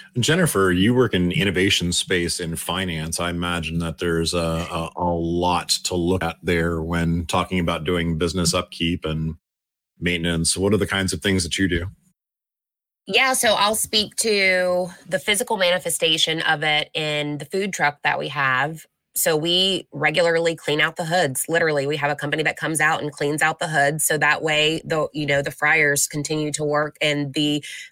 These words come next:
Speaker 2: ventilation system continues to work on a regular basis. There's a lot of grease that comes with frying churros and empanadas. So we literally degrease it annually or on a, on a regular cadence. So there's a, a way that you can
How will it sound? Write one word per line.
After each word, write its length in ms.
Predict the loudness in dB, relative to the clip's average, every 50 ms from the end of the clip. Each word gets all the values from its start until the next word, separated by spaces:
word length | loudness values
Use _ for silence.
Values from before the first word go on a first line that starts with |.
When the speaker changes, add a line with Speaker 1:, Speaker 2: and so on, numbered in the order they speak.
| 0
Speaker 2:
ventilation 540 | 2 2 4 4 4 4 4 4 2 2 0
system 320 | 0 0 -2 -2 -2 -4 -2
continues 460 | -4 -4 -4 -2 -2 -2 -2 -4 -2
to 80 | 0
work 200 | 2 2 2 2
on 60 | 0 0
a 60 | 2
regular 320 | 2 2 2 2 0 2
basis. 480 | 2 2 2 2 2 2 2 2 2 0 -4 -6 -10 -8 -4
There's 160 | -2 0 2
a 40 | 2
lot 140 | 4 4 2
of 100 | 2 2
grease 440 | 2 4 4 4 4 2 2 0 2
that 220 | 0 0 -2 -2
comes 340 | 0 0 2 2 2 2 2
with 180 | 2 2 2 0 -2
frying 380 | 0 2 4 4 2 0 0
churros 460 | 0 2 4 6 6 6 6 4 4 2
and 100 | 2 0
empanadas. 640 | 0 0 2 2 4 4 4 4 4 2 2 2
So 240 | 2 2 4 4 2
we 260 | 2 0 -2 -2 -4 -4
literally 520 | 0 2 2 4 4 4 4 2 0 -2 -4
degrease 600 | -4 -4 -2 -4 -2 -2 -2 0 0 0 0 0
it 260 | 2 2 2 0 0 -4 -8 -18 -18 -20 -20 -20 _ _ _ 0
annually 720 | 2 2 2 2 2 2 2 2 2 2 0 0 0 -2
or 520 | -2 0 0 2 2 2 2 0 0 0 0
on 180 | -2 -2 -2 -2
a, 60 | -2 -2
on 140 | -2 -2 0
a 60 | 0
regular 340 | 0 -2 -2 -2 -2 -2 -2
cadence. 440 | -4 -4 -4 -2 -2 -2 -2 -2 -2
So 100 | -2 0
there's 220 | 0 0 0 0
a, 60 | -4 -6 _ -2
a 100 | -2 0
way 220 | 0 2 4 4 4
that 140 | 4 2 0
you 80 | 0
can 220 | -4 -4 -4 -4